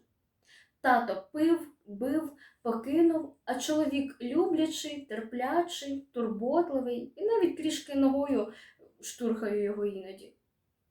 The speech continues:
Ніхто не знає,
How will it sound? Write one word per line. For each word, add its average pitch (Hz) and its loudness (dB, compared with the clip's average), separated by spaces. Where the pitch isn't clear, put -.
Ніхто 277 2
не 254 0
знає, 302 2